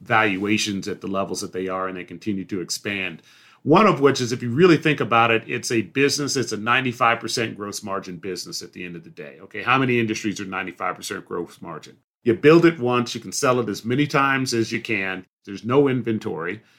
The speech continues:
So as a result, you never use it up. There is negative working capital associated with the business. And when you think about how the mature industries at the time were consolidating,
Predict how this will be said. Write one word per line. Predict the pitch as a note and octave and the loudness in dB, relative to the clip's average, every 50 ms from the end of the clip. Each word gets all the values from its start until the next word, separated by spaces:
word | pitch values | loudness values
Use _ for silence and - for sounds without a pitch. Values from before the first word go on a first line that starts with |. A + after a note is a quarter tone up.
| _ _ _ _ | _ _ _ _
So | - - B2 G#2+ G2+ G2 - | -6 -4 -2 -2 -4 -4 -6
as | G2+ F#2+ F#2+ | -6 -6 -8
a | G#2+ | -8
result, | F#2 A2+ A2+ G#2+ - | -4 -4 -4 -4 -4
you | - G2+ | -4 -6
never | A2 A2 G2+ A2+ | -4 -4 -2 -2
use | G#2+ G#2 G#2 G2+ - | -2 -2 -4 -4 -6
it | G#2 F#2 | -6 -4
up. | F2+ F#2 G2 - - | -4 -4 -4 -4 -4
There | A2 G#2 G2+ G2+ | -4 -4 -2 -2
is | G2 G2 G2 - - _ _ _ _ _ - | -4 -4 -6 -8 -12 _ _ _ _ _ -4
negative | A2+ A#2+ C3+ C#3+ C#3 C#3+ D3 B2+ | 0 2 4 4 6 4 4 4
working | A#2 C#3 C#3 C#3 - C3 A2+ | 2 2 0 0 -2 -4 -4
capital | A2 G#2+ F2+ F2 E2+ - F2 E2+ F#2+ G#2+ _ _ _ - | 0 0 0 0 0 -2 -8 -14 -14 -16 _ _ _ -14
associated | - A#2+ - - A#2 G2+ - - G#2 F#2+ F2 F2+ | -10 -8 -4 -4 -4 -4 -2 -4 -4 -4 -4 -6
with | F2 F2+ - | -10 -10 -10
the | F2+ | -12
business. | E2 - F#2 F2 - G2+ G2+ F#2+ - _ _ _ _ _ _ _ _ | -10 -8 -8 -8 -8 -8 -10 -12 -14 _ _ _ _ _ _ _ _
And | D#3 E3 F#3 F#3+ F3 E3 D#3+ D3+ C#3+ - - | 2 2 4 4 4 4 2 0 -2 -4 -2
when | D3+ D3 C#3+ C3+ | 0 0 0 0
you | C3+ | -2
think | C3 - - F3+ F#3 F3+ | -2 0 0 2 2 2
about | C#3+ B2 C#3+ C3+ C3 B2 B2+ - - | 0 2 4 4 4 4 4 2 0
how | - C3+ C3 C3 B2+ B2+ B2+ B2 A#2 - _ _ _ B2 A2 | 0 0 2 2 2 0 -2 -4 -6 -8 _ _ _ -10 -6
the | B2+ B2 B2 | -4 -2 -2
mature | A#2+ A#2 A#2 - - - - F3+ F3+ F3+ E3 D#3+ D#3 D3+ | -2 -2 -4 -4 -4 0 2 4 6 8 8 8 6 6
industries | - B2+ A#2+ A#2 G#2+ A2+ A2+ - - B2 A#2 A2 G2+ F2+ | 2 -2 -2 -2 -2 -4 -4 -4 -4 -2 -2 -2 0 -2
at | A2 G2 - | -2 -4 -4
the | - F#2+ | -6 -10
time | E2 - G#2 F#2+ F2 F2+ F2+ F2+ F#2 F2+ F2 _ - | -6 -4 -2 -2 0 0 0 -2 -4 -8 -12 _ -8
were | G#2+ G#2+ G#2 G2+ G2+ - _ _ | -6 -6 -6 -6 -8 -12 _ _
consolidating, | - G2+ F#2 - - B2+ A#2+ A#2+ A#2+ A2 G2+ G#2 G2 G2 F#2+ F#2+ F#2+ F#2 F2 | -14 -14 -12 -6 0 0 2 2 2 0 -2 -4 -4 -4 -4 -6 -8 -10 -12